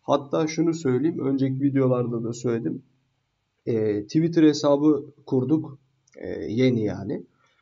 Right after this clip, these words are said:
Oradan şey yap, takip edebilirsiniz. Daha kısa, net ve anı anına tabii paylaşımlar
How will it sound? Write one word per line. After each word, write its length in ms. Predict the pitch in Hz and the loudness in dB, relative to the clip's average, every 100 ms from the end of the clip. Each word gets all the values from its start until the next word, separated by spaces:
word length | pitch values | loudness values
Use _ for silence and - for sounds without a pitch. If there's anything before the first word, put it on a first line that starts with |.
| _ _ _ - | _ _ _ 4
Oradan 560 | 180 135 139 160 - | 4 6 4 4 -4
şey 160 | - 135 | 0 2
yap, 160 | 123 | 2
takip 340 | 151 143 139 127 | 2 2 2 0
edebilirsiniz. 840 | 135 165 160 131 131 131 - - | 2 0 0 -2 -4 -6 -6 -2
Daha 360 | 135 151 156 - - | -2 0 -4 -8 -12
kısa, 520 | - 170 - 135 139 131 | -6 -4 -2 -4 -6 -2
net 460 | 139 156 - - _ _ _ - | 2 2 -2 -16 _ _ _ -2
ve 180 | 127 131 | -2 0
anı 280 | 123 135 180 | 0 2 2
anına 560 | - 131 123 117 117 | 2 0 2 0 -2
tabii 340 | 120 110 113 107 | -2 -2 -2 -4
paylaşımlar 800 | 117 113 113 - 107 110 107 | -2 0 -2 -2 -4 -4 -4